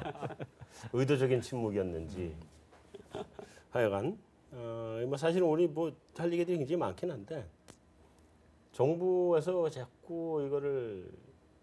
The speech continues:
Speaker 2: 그, 그, 그러니까 거래를 이렇게 못하게 하려고, 투기적인 이걸 못하게 하려고 하는 근본적인 원인이 어디에 있어요?
Speaker 1: 음,
Speaker 2: 이게,
Speaker 1: 제-
Speaker 2: 이게 돈도 아니고 지금 투자 자산도 아니라고 보는 거죠?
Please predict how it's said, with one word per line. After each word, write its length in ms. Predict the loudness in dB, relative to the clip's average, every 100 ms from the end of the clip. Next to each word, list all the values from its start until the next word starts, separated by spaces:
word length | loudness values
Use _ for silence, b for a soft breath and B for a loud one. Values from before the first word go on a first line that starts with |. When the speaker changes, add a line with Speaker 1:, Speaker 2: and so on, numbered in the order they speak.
| _ -10
Speaker 2:
그, 440 | -4 -4 -4 -10 -12
그, 320 | -14 -12 -16 -20 _ -20 -14
그러니까 220 | -6 -2
거래를 840 | 2 4 8 10 10 8 4 2 2
이렇게 320 | 0 2 0
못하게 380 | 0 -2 -2 -2
하려고, 340 | 0 -2 -4
투기적인 1080 | -6 -10 -6 -4 -2 0 0 2 0 0 -2
이걸 160 | -2 -2
못하게 320 | -2 -4 -4
하려고 320 | -2 -4 -4
하는 220 | -4 -4 -6 B B B
근본적인 720 | -2 2 4 2 2 0 0
원인이 360 | -2 -4 -4 -6
어디에 240 | -6 -6
있어요? 340 | -10 -10 -14 -14 -14 B B B B B B B B -14
Speaker 1:
음, 480 | -8 -4 -4 -4 -6 -10 B B B -14 -4
Speaker 2:
이게, 240 | -2 -2
Speaker 1:
제- 40 | -6 -4
Speaker 2:
이게 180 | -2
돈도 360 | 2 4 6 6
아니고 340 | 6 4 0
지금 340 | -2 0 0 0
투자 240 | 0 4
자산도 360 | 4 4 0 0
아니라고 340 | -2 0 0
보는 220 | 0 -2 -2
거죠? 300 | -4 -6